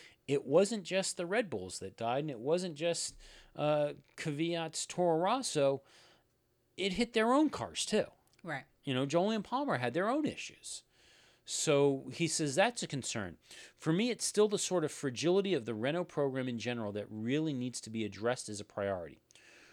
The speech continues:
Speaker 1: Performance is where it needs to be given our map. Reliability is not.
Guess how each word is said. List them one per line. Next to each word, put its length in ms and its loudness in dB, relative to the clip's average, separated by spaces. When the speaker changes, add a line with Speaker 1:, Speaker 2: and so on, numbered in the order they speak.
Speaker 1:
Performance 540 -2
is 100 -2
where 180 4
it 80 -2
needs 220 -2
to 80 -12
be 100 -4
given 320 -2
our 140 -4
map. 420 -2
Reliability 800 4
is 320 -6
not. 540 -10